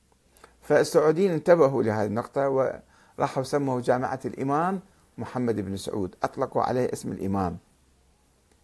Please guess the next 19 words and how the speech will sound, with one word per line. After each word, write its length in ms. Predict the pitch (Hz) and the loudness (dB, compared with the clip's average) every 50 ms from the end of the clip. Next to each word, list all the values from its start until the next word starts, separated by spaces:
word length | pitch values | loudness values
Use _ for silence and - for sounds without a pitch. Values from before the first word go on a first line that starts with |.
| _ _ - - | _ _ -10 -6
أنه 380 | - 113 117 120 117 117 131 143 | -4 -2 -2 -2 0 4 4 4
هذا 160 | 147 147 147 | 4 4 2
مو 220 | 143 147 160 180 190 | 2 2 0 0 0
أمير 600 | - - - - - - 120 117 127 131 120 110 | -2 -2 -6 -6 -4 -2 0 2 4 4 4 2
كان، 380 | 113 - 107 98 95 92 98 110 | 2 0 0 0 0 0 4 6
لا، 200 | 135 160 160 135 | 8 8 8 8
هو 240 | 127 156 175 175 | 8 6 6 6
إمام 380 | 156 113 127 135 160 190 196 151 | 6 4 4 6 6 6 6 4
كان، 280 | - - 98 85 85 90 | 2 0 -2 -2 -2 -2
يعني 180 | 90 107 113 | -4 -2 2
هو 120 | 147 170 175 | 4 4 4
الحاكم، 520 | 147 - - 120 107 - - 104 95 87 - - _ _ - - _ _ _ - | 4 4 2 2 2 2 -2 -6 -8 -8 -10 -16 _ _ -20 -20 _ _ _ 0
وليس 440 | 143 143 175 202 220 220 220 - 196 185 190 185 180 - - _ _ _ _ _ | 2 6 8 8 8 6 6 6 6 8 8 6 2 -2 -8 _ _ _ _ _
محمد 420 | - 131 117 - 156 156 143 135 127 | -10 -8 -4 -2 -2 0 0 0 0
بن 160 | 127 117 120 | 0 0 0
عبد 200 | 110 - 117 107 | 0 0 0 0
الوهاب 300 | 113 110 110 117 127 131 | 0 2 4 4 4 4
كان 320 | - - 117 104 104 101 - | 4 0 0 0 0 -2 -4
إماما، 440 | 104 95 92 92 90 87 87 85 82 | -4 -4 -4 -4 -4 -4 -6 -6 -8